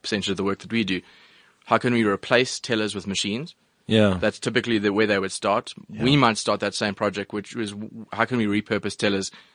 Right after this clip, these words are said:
Speaker 1: to do something better with their lives?
Speaker 3: Sales.
Speaker 1: And I'm very,
Speaker 3: Yeah.
Speaker 1: yeah, and I'm very nervous
Speaker 3: Mm.
Speaker 1: that a large percentage of the consultants, that they're very smart people, because they are brilliant people.
Speaker 2: They
Speaker 1: I,
Speaker 2: are.
Speaker 1: I s-, I'm not brilliant enough to be a consultant. Maybe that's why I'm so je-, uh, jealous.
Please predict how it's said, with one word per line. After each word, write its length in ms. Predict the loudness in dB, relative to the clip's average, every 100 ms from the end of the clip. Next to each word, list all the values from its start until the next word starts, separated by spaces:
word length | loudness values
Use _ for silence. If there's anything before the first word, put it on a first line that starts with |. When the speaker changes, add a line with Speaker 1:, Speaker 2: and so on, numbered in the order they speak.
| -10
Speaker 1:
to 80 | -4
do 100 | 0
something 340 | 0 -2 0
better 280 | 2 2 0
with 120 | -2
their 120 | -4
lives? 240 | -8 -10 -18 -16
Speaker 3:
Sales. 460 | -8 -6 -6 -6 -2
Speaker 1:
And 100 | 2
I'm 100 | 4
very, 200 | 4 4
Speaker 3:
Yeah. 140 | 6 4
Speaker 1:
yeah, 60 |
and 80 | 6
I'm 100 | 4
very 220 | 4 4 4
nervous 540 | 4 4 4 2 -4
Speaker 3:
Mm. 40 | -10 _ _ _ _ _
Speaker 1:
that 120 | -2
a 40 | 0
large 280 | 2 2 2
percentage 480 | -2 0 -2 -4 -10 -6
of 160 | -4
the 80 | -4
consultants, 500 | -8 -2 0 0 -6
that 80 | -4
they're 100 | -4 2 2
very 120 | 2
smart 280 | 0 -4 -4
people, 220 | -10 -10
because 240 | -2 2
they 60 | 6
are 200 | 4 2 _ _ _ -4
brilliant 280 | -2 -2 -4
people. 300 | -6 -8 2
Speaker 2:
They 60 | 6
Speaker 1:
I, 80 | 8
Speaker 2:
are. 40 |
Speaker 1:
I 80 | 6
s-, 120 | 4 4
I'm 160 | 4
not 120 | 4 2
brilliant 240 | 2 2
enough 80 | 0
to 80 | 0
be 100 | 0
a 180 | 0 -4
consultant. 480 | -4 -2 -2 -4 -12 -14 -4
Maybe 240 | 0 6
that's 240 | 6 6 2
why 220 | 4 4
I'm 100 | 4
so 180 | 2 0 -2 -6
je-, 120 | -6 -2
uh, 300 | -4 -2 -2
jealous. 340 | 0 0 -2